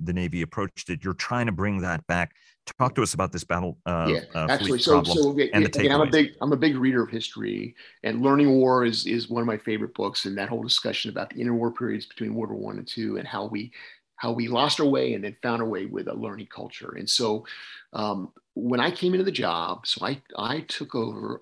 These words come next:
Speaker 2: on the twenty-ninth of May, twenty twenty. I think that was a Friday.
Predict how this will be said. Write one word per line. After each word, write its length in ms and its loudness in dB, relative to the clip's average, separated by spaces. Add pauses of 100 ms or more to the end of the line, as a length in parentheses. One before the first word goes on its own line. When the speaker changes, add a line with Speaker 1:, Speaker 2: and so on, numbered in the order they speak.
Speaker 2:
on 240 -8
the 80 -10
twenty-ninth 640 -4
of 180 -14
May, 460 -8 (320)
twenty 280 -10
twenty. 380 -18 (480)
I 120 -10
think 180 -6
that 100 0
was 120 -2
a 60 -8
Friday. 500 -4